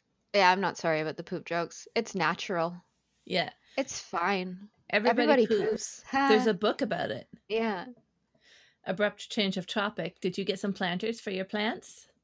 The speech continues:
Speaker 1: We did. We haven't planted them yet, but we got, um, holy shit, I didn't realize how big a planter pumpkins need. But we got one for that.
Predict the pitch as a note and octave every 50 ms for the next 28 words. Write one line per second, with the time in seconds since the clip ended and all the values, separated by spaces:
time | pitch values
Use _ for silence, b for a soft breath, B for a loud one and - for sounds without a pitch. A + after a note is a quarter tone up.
0 | _ _ - _ - G#3+ G#3+ F#3+ A#3 A#3 A#3+ A#3 G#3+ G3 E3 F#3 G#3+ G#3 G#3 A3
1 | G3+ - - - G3+ F#3 F3+ F3+ F#3+ E3 F3 E3+ E3 D#3+ D3+ - - - _ -
2 | - - _ _ - F3+ F#3 F#3 F3+ F3 E3 - - b b b b b _ _
3 | - F3+ F3 E3+ E3+ E3 D#3+ E3 E3 - E3+ G3+ A#3 D#4 F4 E4 - - A3+ A3+
4 | A3 G#3 G#3 G#3 - G3 G3 G3 G3 F#3+ - G3 F3+ - F3 E3+ E3 E3 D3+ -
5 | D#3+ D#3+ D#3+ D3+ - E3 D#3 D3+ D3 D3+ D#3 - _ _ _ _ _ _ _ _
6 | _ _ _ - E3+ D#3+ D3+ D3+ C#3+ C#3 - - D#3 D#3+ E3+ F3+ F3 F3 - _
7 | _ _ _ _ _ - _ - _ _ _ _ _ _ _ _ _ _ _ E3+
8 | D#3+ D#3 D#3+ D#3+ D#3 - D#3+ D#3+ D#3 - D3+ C#3 A#2 F3